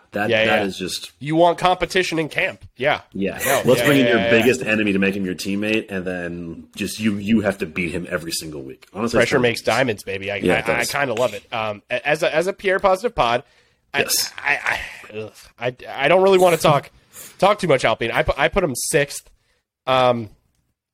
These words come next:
Speaker 2: I had them as low as, uh, as seventh. I think I might have had them at eighth at one point, if I'm being totally honest. I, again, we'll get, we'll, we'll get to this in some of our, our fun segments later.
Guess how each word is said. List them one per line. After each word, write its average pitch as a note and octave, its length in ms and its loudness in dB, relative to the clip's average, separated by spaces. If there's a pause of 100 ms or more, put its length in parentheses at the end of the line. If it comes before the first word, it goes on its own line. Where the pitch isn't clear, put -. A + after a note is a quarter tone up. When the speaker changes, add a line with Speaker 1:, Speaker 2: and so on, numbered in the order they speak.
(180)
Speaker 2:
I B2+ 80 4
had D3+ 180 0
them D#3+ 140 4
as A#2+ 100 0
low C3+ 360 2
as, G#2+ 360 -2
uh, G#2 360 -6 (400)
as G#2+ 140 -4 (120)
seventh. D3 400 -2
I D3+ 60 -6
think F3+ 180 -10
I G#2+ 40 -8
might F2 160 -12
have G2 120 -16
had G2+ 120 -10
them G2 120 -8
at F2 120 -10
eighth G#2 260 -8
at A2 60 -2
one A2+ 160 0
point, A#2 200 2
if A2+ 60 -6
I'm G#2+ 80 -6
being G2 140 -4
totally G#2 280 2
honest. A2+ 260 2 (1200)
I, F#3 840 4 (120)
again, D#3 260 2
we'll D3 100 0
get, D3+ 160 -8
we'll, D#3 240 -2
we'll D3 160 -2
get E3 180 2
to - 80 -6
this G3 200 -2
in F3 80 -8
some D#3+ 160 -2
of D3 80 -2
our, C3 180 4
our B2 120 2
fun D3+ 280 2
segments D3 460 0
later. A#2+ 420 0